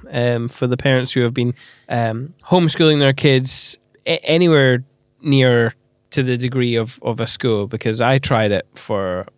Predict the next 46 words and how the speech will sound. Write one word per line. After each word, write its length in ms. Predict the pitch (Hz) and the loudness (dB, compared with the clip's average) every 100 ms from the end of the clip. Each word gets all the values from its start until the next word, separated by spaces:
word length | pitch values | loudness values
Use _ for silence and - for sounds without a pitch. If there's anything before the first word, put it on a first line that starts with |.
| _ _ _ - | _ _ _ -18
a, 60 | - - | -10 -2
a 80 | 147 | 2
week 400 | 165 143 - - | 2 0 -10 -6
and 100 | 131 | -2
it 60 | 127 | 0
was 420 | 123 113 - - _ _ _ _ _ | 0 -2 -4 -8 _ _ _ _ _
not 380 | 175 190 220 - _ | 2 4 4 2 _
the 180 | 165 160 | -2 0
easiest 460 | 190 175 151 135 135 | 2 2 2 2 0
of 100 | 123 | -4
experiences, 500 | 127 - 120 117 127 | -4 -2 0 0 0
I 60 | |
have 160 | 120 127 | -2 -4
to 80 | - | -4
say. 260 | - 95 | -4 -2
So, 300 | 110 135 117 - _ _ _ _ _ _ _ _ _ _ _ - | -4 -4 -4 -8 _ _ _ _ _ _ _ _ _ _ _ -4
yeah, 300 | 139 123 113 | 0 0 -2
if 100 | 117 | 0
you're 100 | 165 | 0
a 40 | |
parent 220 | 156 170 160 | 2 2 4
out 100 | 165 | 4
there 160 | 165 | 4
teaching 300 | 156 - - | 2 -4 -2
your 80 | 156 | -2
kid, 320 | 170 165 160 - _ _ _ - | 2 0 -2 -16 _ _ _ -6
or 300 | 147 135 123 | 2 2 2
you, 120 | - 165 | 0 2
maybe 260 | 170 156 | 2 4
you 100 | 131 | 2
were 180 | 120 113 | 2 0
teaching 300 | - - 127 | -2 -8 -6
your 100 | 120 | -6
kid, 260 | 120 113 - | -4 -6 -6
maybe 180 | 147 123 | -4 -2
not 160 | 117 113 | -2 -2
now 160 | 117 | -4
'cause 120 | 117 - | -4 -4
it's 80 | |
the 80 | 147 | -2
summer 180 | 151 147 | 2 4
holidays, 360 | 156 160 156 139 | 4 4 2 2
but 240 | 143 143 | 2 2
yeah, 160 | 160 139 | 2 2
good 140 | 135 | 2
job. 240 | 135 110 | 0 0